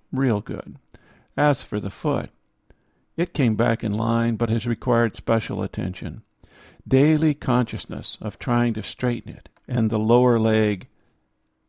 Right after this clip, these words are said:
has become habitual. Slowly an arch has been developed and strengthened. Power can turn to return to the leg, especially the lower leg and foot.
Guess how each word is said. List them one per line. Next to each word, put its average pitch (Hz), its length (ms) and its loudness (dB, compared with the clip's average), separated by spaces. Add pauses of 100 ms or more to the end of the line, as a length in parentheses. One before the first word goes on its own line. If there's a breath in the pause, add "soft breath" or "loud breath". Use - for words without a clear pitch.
(160)
has 98 180 -2
become 98 500 -4
habitual. - 720 -4 (460 soft breath)
Slowly 151 720 4
an 123 200 0
arch 123 440 0 (140)
has 101 160 -6
been 107 200 0
developed 104 540 -2 (160)
and 107 180 -4
strengthened. - 720 -8 (640 loud breath)
Power 160 480 2
can 113 180 -4
turn 113 280 0
to - 180 -10
return 120 420 -2
to 110 60 0
the 98 100 -4
leg, 98 420 -8
especially 143 420 -4
the 101 100 -2
lower 107 340 0
leg 98 280 -6
and - 120 -10
foot. 110 340 -6